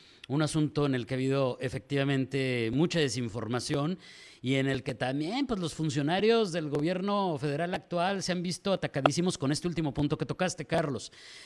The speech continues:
el asunto de la investigación del Kikín, porque, eh, muchos empezaron a tocar en redes sociales, sobre todo en Twitter, ese asunto,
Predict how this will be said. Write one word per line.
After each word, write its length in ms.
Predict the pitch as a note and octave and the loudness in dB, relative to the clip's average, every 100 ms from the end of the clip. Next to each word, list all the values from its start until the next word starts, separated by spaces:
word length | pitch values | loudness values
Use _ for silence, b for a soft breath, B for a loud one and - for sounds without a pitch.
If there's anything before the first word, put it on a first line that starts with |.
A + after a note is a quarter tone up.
| B | B
el 140 | C3 | 2
asunto 340 | C3 D#3+ D#3+ | 2 0 2
de 100 | F3 | 2
la 40 | D#3 | 2
investigación 520 | C#3+ C3 C3 A#2+ D3+ | 2 0 -2 0 0
del 100 | D#3 | 0
Kikín, 340 | F#3 D#3 E3 | 0 2 2
porque, 560 | D3+ D3+ D3 C#3 D#3+ D#3+ B B B B | 4 6 6 6 4 2 B B B B
eh, 360 | C#3 B2+ B2+ C3+ | 0 2 4 2
muchos 280 | D3+ D#3+ D#3+ | 2 2 0
empezaron 360 | D#3 C3+ D#3+ D#3 | 0 2 2 2
a 60 | |
tocar 220 | - C#3+ | 2 0
en 80 | D3 | 2
redes 180 | D3 D3 | 2 0
sociales, 380 | D#3+ D3+ C#3 C#3+ | 0 0 0 0
sobre 180 | C#3 A#2 | -2 -2
todo 140 | C3+ | 0
en 100 | C#3+ | 0
Twitter, 460 | D#3 D#3 D3+ C#3+ - | 2 0 2 -2 -2
ese 280 | B2 C3 E3+ | -4 -2 -2
asunto, 580 | - A#3 F#3 D3 D3 | 0 2 2 2 0